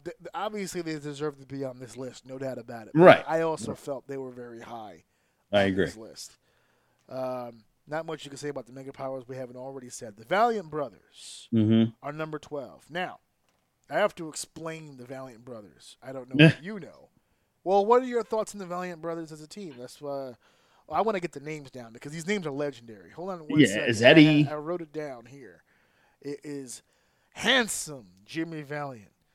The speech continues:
Speaker 2: Right.
Speaker 1: Luscious Johnny Valiant, and Gentleman Jerry Valiant. My God. Luscious, handsome, and gentleman, son. That, that is
Speaker 2: Yeah.
Speaker 1: legendary shit right there, bro.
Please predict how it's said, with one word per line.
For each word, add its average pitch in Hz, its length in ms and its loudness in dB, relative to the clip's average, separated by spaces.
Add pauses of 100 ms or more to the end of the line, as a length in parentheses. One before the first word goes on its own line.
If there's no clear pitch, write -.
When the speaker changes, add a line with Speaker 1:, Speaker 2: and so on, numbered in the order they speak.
(220)
Speaker 2:
Right. 120 400 12
Speaker 1:
Luscious - 840 0 (200)
Johnny 151 480 -10
Valiant, 131 500 -12 (400)
and 151 240 -10
Gentleman 139 720 -8
Jerry 123 640 -12
Valiant. 113 420 -20 (100)
My 135 220 -14
God. 120 480 -12
Luscious, 175 720 -6 (260)
handsome, 165 540 -12
and 135 200 -18 (220)
gentleman, 147 540 -10
son. 156 320 -16
That, 190 200 -4 (360)
that 240 140 2
is 120 60 6
Speaker 2:
Yeah. 113 160 6
Speaker 1:
legendary 160 580 -4
shit 147 380 -10
right 120 240 -14
there, 117 260 -8
bro. 107 240 -18